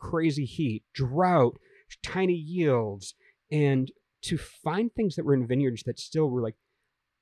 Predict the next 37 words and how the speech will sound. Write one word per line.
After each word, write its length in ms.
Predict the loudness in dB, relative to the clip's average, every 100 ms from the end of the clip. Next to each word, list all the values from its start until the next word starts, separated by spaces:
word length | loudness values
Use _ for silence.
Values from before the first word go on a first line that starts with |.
| _ _ -8
"I 100 | -6
could, 480 | -8 -10 -10 -8 -8 -4
I 100 | -6
could 360 | 0 4 4
s-, 160 | 4 -10 -16 -18
single 320 | -10 -4 -4 -4
variety 500 | -4 -4 -4 -6 -8
vineyard 280 | -8 -8 -10
designate 540 | -12 -12 -10 -8 -10 -10
this. 240 | -14 -14 -20 _ _ _ _ _ -14 -8
It 80 |
will 180 | -8 -8
sell, 600 | -16 -12 -10 -6 -6 -6 -8
people 300 | -10 -8 -10
will 240 | -10 -14 _ _ -12
like 400 | -10 -10 -8 -4
it, 160 | -6 -6 _ _ _ _ _ -12
but 100 | -8 -6
I'm 180 | -4 -4
not 120 | -4
gonna 160 | -4 -2
love 220 | 0 -2
it 140 | -4 -18 -10
because 220 | -6 -2
I 100 | 0
know, 400 | 0 0 2 4
like, 260 | 2 0 _ _ _ -12
oh 220 | -6 -4
man, 300 | -2 -2 -4
like, 180 | -8 -14 _ _ _
that 120 | -8 -4
has 200 | -2 0
incredible 460 | 0 0 2 4
aromatics, 500 | 4 4 2 0 -4
but 120 | -8
it's 100 | -8
kinda 320 | -4 -2 -2